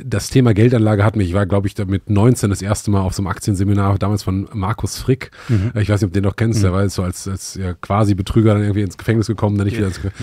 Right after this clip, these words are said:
Speaker 1: Jedenfalls, das, äh, begleitet mich schon ein bisschen, bisschen, ähm, und deswegen würde ich nicht einfach in eine Sparkasse gehen und sagen, okay, für, für fünf Prozent Aufgabe, Ausgabeaufschlag kaufe ich irgendwie einen, äh,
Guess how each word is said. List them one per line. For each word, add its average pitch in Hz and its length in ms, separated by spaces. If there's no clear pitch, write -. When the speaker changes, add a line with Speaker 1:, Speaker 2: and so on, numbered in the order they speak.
Speaker 1:
Jedenfalls, 160 360
das, 120 180
äh, 110 120
begleitet 131 540
mich 120 160
schon 120 180
ein - 20
bisschen, 107 380
bisschen, 101 500
ähm, 98 500
und 107 160
deswegen 110 300
würde 127 160
ich 113 80
nicht 127 160
einfach 107 180
in 107 100
eine 101 80
Sparkasse 107 500
gehen 95 260
und 95 140
sagen, 98 240
okay, 101 160
für, 95 260
für - 140
fünf 110 260
Prozent 98 280
Aufgabe, 98 420
Ausgabeaufschlag 98 920
kaufe 98 240
ich - 100
irgendwie 95 180
einen, 95 240
äh, 98 40